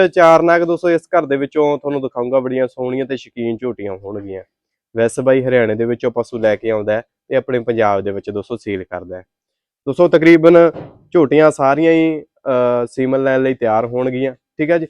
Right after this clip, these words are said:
ਚੰਗੇ ਇਹਨਾਂ ਦੇ ਕੱਦ ਕਾਠ ਹੈ ਤੇ ਚੰਗੇ ਇਹਨਾਂ ਦੇ ਢਾਂਚੇ ਆ। ਬਾਕੀ ਤੋਰ ਕੇ ਚਾਰੇ ਜਾਨਵਰ ਹੀ ਦੋਸਤੋ ਦੇਖਾਂਗੇ। ਸਿੰਗਾਂ ਸੁੰਗਾਂ ਦੀਆਂ ਸ਼ੌਕੀਨ ਹੋਣਗੀਆਂ ਦੋਸਤੋ ਸਾਰੀਆਂ ਝੋਟੀਆਂ, ਠੀਕ ਹੈ ਜੀ।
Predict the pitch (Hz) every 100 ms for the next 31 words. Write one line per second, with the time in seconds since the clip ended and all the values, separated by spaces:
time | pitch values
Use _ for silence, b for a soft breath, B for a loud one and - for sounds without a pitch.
0 | _ - 139 139 147 147 143 139 117 113
1 | 110 123 120 131 131 - _ - 156 143
2 | 156 139 135 123 117 107 113 107 95 101
3 | 92 92 _ _ - 123 - 156 151 147
4 | 143 139 151 147 135 127 143 139 139 139
5 | 131 131 - 139 113 104 123 120 127 127
6 | _ _ - 139 135 135 139 135 139 143
7 | 143 139 131 - 113 120 123 135 139 143
8 | 135 127 135 117 107 123 135 147 135 127
9 | 131 _ _ - 160 185 165